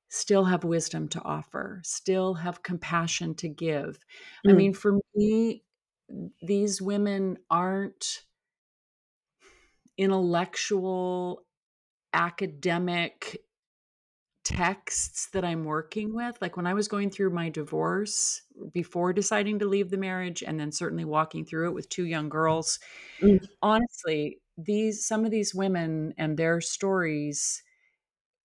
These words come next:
Speaker 1: they, they were what, the only way I made it through. Like,
Speaker 2: Yeah.
Speaker 1: I desperately needed to,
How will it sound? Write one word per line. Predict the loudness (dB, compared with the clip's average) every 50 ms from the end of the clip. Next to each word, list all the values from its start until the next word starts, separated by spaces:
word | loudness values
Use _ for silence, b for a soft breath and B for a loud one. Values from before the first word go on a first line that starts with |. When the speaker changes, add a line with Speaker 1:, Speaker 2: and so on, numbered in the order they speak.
| _ _ -14
Speaker 1:
they, | -6 -2 -2 -2 -2 _ _ -12
they | -4 2 4 6 6 6
were | 4 2 0 0 0 -2
what, | -2 -4 -4 -6 -4
the | -4 -4 -4
only | -2 -4 -4 -4 -4
way | -4 -4 -4
I | -4
made | -6 -8 -8 -10
it | -10 -14
through. | -12 -12 -12 -12 -12 -16 _ _ _ _ _ _ _ _ _ -4
Like, | 0 6 6
Speaker 2:
Yeah. | 8 8 8
Speaker 1:
I | 6 4 2 -2 -4 _ _ _ _ _ _ _ _ _ _ 0 2 2
desperately | 4 4 0 -4 -4 -4 -6 -4 -4 -2 -2 -2 -2
needed | -2 -2 -2 -2 -2 -2 -4 -4 -6 -4
to, | -4 -2 0 0 -2 -2